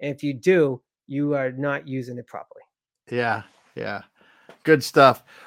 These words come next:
Speaker 2: Well, Dennis, thanks so much for being here today. I wanna thank Amani, Irina, Curtis, and Irina, excuse me, and Curtis for being here today. And all of you that were listening, just remember, you can ask your questions while we're doing this. Our guests are happy to answer the questions.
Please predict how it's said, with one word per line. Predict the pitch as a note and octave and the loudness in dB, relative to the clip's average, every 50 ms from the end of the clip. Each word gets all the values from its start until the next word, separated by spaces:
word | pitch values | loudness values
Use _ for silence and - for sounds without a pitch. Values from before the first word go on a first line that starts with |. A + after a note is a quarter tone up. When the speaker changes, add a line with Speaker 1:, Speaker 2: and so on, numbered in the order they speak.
| - _ | -14 _
Speaker 2:
Well, | - D3 D3 | -2 0 2
Dennis, | C3+ D#3 E3+ E3+ E3+ D#3 D#3 - | 6 6 6 6 6 2 2 2
thanks | F3+ F3 E3+ D#3+ - | 2 2 2 2 0
so | F3 D#3+ | -2 0
much | D3 D3+ D3+ D3+ - | 2 2 2 2 0
for | - C3+ B2 | -6 -8 -4
being | C3 D3 D3 C#3+ C#3 | -2 0 0 2 2
here | C#3+ C#3+ C#3 | 0 0 0
today. | C#3 C3+ B2+ C#3+ C#3 C#3 C#3 | 0 0 0 2 2 4 4
I | C3+ | 2
wanna | C3+ C3 | 2 -2
thank | - - E3 D3 D3 C3 - - B2+ - - C#3 | -2 -2 0 0 0 -2 -4 -8 -14 -14 -10 -8
Amani, | C3 B2+ C3+ C#3 D3+ D3+ D3+ D3+ D#3 D3+ D3+ D3+ D3+ D3 C#3+ | -4 -2 2 2 4 4 4 4 2 2 2 2 0 0 -2
Irina, | C3 B2+ C3 C#3+ D3+ D3+ D3+ D3+ D3 C#3+ | -4 -2 -2 0 2 2 2 2 2 0
Curtis, | C#3+ - D#3 D3 D3+ D3+ D3+ D3 C#3+ - - - - - | 0 0 2 4 4 4 4 2 0 -4 -10 -16 -12 -8
and | B2+ B2+ B2+ B2 B2 A#2+ - - | -6 -4 -4 -4 -6 -8 -8 -6
Irina, | C3+ C3+ C3 C3 B2+ B2+ B2+ B2 | -4 -2 -2 -2 -2 -4 -4 -6
excuse | A#2 - - - C3 A#2+ A2 | -8 -10 -10 -10 -10 -8 -8
me, | B2+ A#2+ G#2+ - _ - - _ _ - | -8 -10 -10 -12 _ -20 -20 _ _ -8
and | C3 C3+ C3 B2+ B2+ B2+ - _ _ _ _ _ _ | -6 -4 -4 -4 -6 -8 -10 _ _ _ _ _ _
Curtis | - D#3 D#3 D#3+ D#3 D3+ - | 0 2 4 4 2 0 -2
for | D3 B2+ | -6 -6
being | C3 C#3+ D3 D3 C#3+ | -2 -2 0 0 0
here | D3+ D3 D3 | 0 -2 -2
today. | D3 C3 D3 D3 C#3+ C#3 | -2 0 0 0 0 2
And | C#3 | 2
all | D3+ F3+ G3 | 2 2 2
of | F#3+ F#3+ | 0 0
you | F#3 F#3 F3 | -2 -2 -2
that | F3 E3+ C#3+ | -2 -2 -2
were | D3 | -2
listening, | D3+ E3 E3+ E3 E3 - C3 A#2+ A2 G#2+ | 0 0 0 -2 -4 -6 -10 -8 -8 -8
just | C#3+ D3 C#3+ - | -8 -8 -8 -8
remember, | D#3+ D3+ D#3 D#3+ E3 D#3 C#3+ | -6 -6 -4 -4 -2 -2 -2
you | B2+ C3 C3 | -4 -4 -4
can | - D3 C#3+ | -4 -2 -2
ask | C#3+ D3+ D3 - | -2 -2 -4 -6
your | D#3 C3+ | -12 -8
questions | - E3 D#3 D3+ D3 - D#3 C#3 | -2 0 0 0 0 -4 -6 -4
while | D3 D3+ D3+ D3+ | 0 0 2 2
we're | D3+ C#3+ | 0 0
doing | C#3+ D3 D3+ D3+ D3 D3 | -2 -2 -2 -2 -2 -2
this. | D3+ D3+ D3+ D3 - | -2 -4 -4 -6 -6
Our | B2 A#2+ A#2 | -8 -8 -8
guests | A#2 C3 C#3 C#3 C3+ - - | -4 -2 -2 -2 -2 -4 -6
are | B2 A2 | -8 -8
happy | G2+ - C3 C#3+ D3+ E3 D#3 D#3+ D3 | -8 -6 -2 -2 0 0 -2 -4 -6
to | C#3+ | -6
answer | C3+ C#3 C#3 C3+ - C#3+ | -6 -6 -6 -8 -8 -8
the | B2+ B2+ | -10 -6
questions. | - C#3+ C#3 C3+ - - B2+ C3 - | -2 -2 -2 0 -2 -4 -6 -6 -8